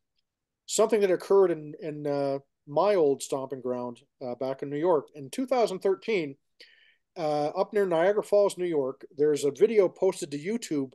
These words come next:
of this specific incident, and it's really creepy if you watch it, where an employee at a hotel in Niagara Falls had shot a very impressive video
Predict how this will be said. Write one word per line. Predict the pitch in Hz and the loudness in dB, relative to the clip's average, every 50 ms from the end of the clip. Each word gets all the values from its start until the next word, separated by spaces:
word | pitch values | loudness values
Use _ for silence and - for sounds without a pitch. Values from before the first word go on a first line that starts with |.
| _ - | _ -2
of | 170 185 196 180 151 | 0 0 0 0 -2
this | 165 165 - - - - _ _ _ _ _ | -4 -4 -4 -6 -8 -10 _ _ _ _ _
specific | - - - - 156 - - 190 180 - 143 - | -8 -8 -4 -4 -4 0 0 0 0 -2 -4 -4
incident, | 165 170 170 - 135 127 123 123 - - | -4 -4 -4 -8 -8 -10 -10 -12 -12 -10
and | 156 143 | -6 -6
it's | 151 147 - - | -6 -6 -6 -8
really | 131 143 156 156 160 151 | -6 -4 -4 -2 -4 -4
creepy | - - 165 160 156 - 127 127 | -4 -6 -8 -6 -6 -6 -8 -8
if | 123 - | -6 -6
you | 139 123 | -6 -4
watch | 135 131 131 - - 127 | -4 -4 -6 -6 -10 -12
it, | - - _ _ _ _ _ _ _ _ _ _ _ _ _ _ _ _ | -14 -14 _ _ _ _ _ _ _ _ _ _ _ _ _ _ _ _
where | 156 170 175 175 175 180 - 208 | 2 4 6 6 6 4 2 0
an | 185 180 | -2 -2
employee | 180 170 - - 240 277 302 277 226 208 208 196 | -2 -4 -4 0 2 2 4 4 2 2 0 0
at | 180 170 170 | 0 0 0
a | 165 | 0
hotel | 165 190 202 208 - - 202 208 208 202 190 | 2 0 0 0 0 0 0 2 2 2 2
in | 175 | 0
Niagara | 165 160 160 165 170 165 156 - | 0 -2 -2 -4 -4 -6 -8 -2
Falls | - 180 175 165 151 147 139 - | 0 2 4 4 2 2 0 -2
had | - 151 143 143 | -4 -6 -6 -6
shot | - - - 180 180 185 180 - | -6 -2 0 2 2 0 0 -2
a | 165 143 127 117 | -8 -10 -10 -4
very | - 160 190 214 233 240 247 240 | -2 0 2 2 2 2 0 -2
impressive | 233 226 - 226 220 214 - - 220 165 | -4 -4 -2 -2 -2 0 0 -4 -4 -2
video | 165 - 147 139 139 131 135 143 | -2 -2 -2 -2 -2 -2 -2 -4